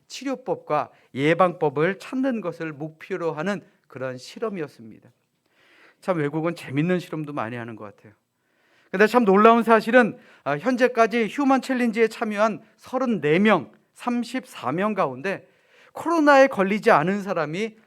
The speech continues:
열여섯 명이었으며, 이들은 바이러스의 접촉은 물론 바이러스에 노출된 환경에서도 의외로 감염이 되지 않더라라는 것입니다.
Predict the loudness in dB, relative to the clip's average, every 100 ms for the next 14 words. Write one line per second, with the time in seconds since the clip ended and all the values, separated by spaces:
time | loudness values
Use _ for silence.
0 | -4 2 2 2 -2 -2 -4 -2 -4 -6
1 | -8 -10 -10 -10 _ _ _ _ _ -6
2 | 2 6 6 4 4 6 6 4 2 0
3 | -2 -8 -4 -2 -2 2 2 2 -10 _
4 | _ -2 4 6 6 4 4 0 2 -2
5 | -2 -4 2 0 0 -6 -4 -2 -2 -2
6 | -6 -2 -2 -2 _ _ _ _ -4 0
7 | 2 2 0 -2 -4 -6 -4 -6 -6 -10
8 | -10 -12 -12 _ -8 -8 -8 -8 -8 -8
9 | -14 -16 -18 -20 -20